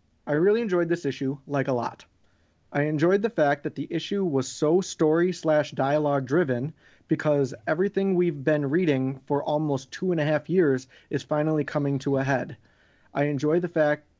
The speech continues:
I enjoy the fact that you can tell all of these characters have aged in the face over the years and stress Oblivion has given them.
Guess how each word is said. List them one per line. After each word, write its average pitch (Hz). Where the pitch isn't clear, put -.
I 143
enjoy 147
the 202
fact 160
that 151
you 151
can 143
tell 165
all 175
of 160
these 175
characters 147
have 139
aged 143
in 143
the 139
face 135
over 165
the 175
years 131
and 139
stress 151
Oblivion 143
has 127
given 143
them. 107